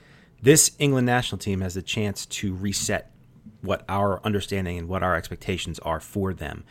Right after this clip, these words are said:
And it's a group of guys who don't have the stink of failure all over them, like some of the guys I talked about already.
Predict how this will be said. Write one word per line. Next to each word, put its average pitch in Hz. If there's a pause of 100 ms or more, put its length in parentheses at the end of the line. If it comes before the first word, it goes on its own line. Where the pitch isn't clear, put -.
(320)
And 95
it's 95
a 98
group 117
of 113
guys 113
who 107
don't 127
have 95
the 92
stink -
of 87
failure 90
all 92
over 98
them, 80 (240)
like 92
some 95
of 90
the 85
guys 87
I 85
talked 87
about 85
already. 85